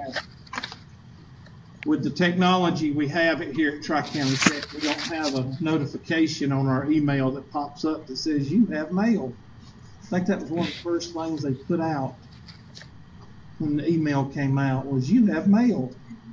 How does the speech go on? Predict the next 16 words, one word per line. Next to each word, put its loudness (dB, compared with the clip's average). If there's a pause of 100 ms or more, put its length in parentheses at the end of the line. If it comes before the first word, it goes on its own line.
(160)
that -4
Tri-County -2
Tech -4
don't -4
have 0
that, 0 (320)
so. -6 (3250)
Maybe -2
we'll 2
have 2
it, -4 (240)
you -2
know, 0 (580)
thirty 0
years 2
after. -4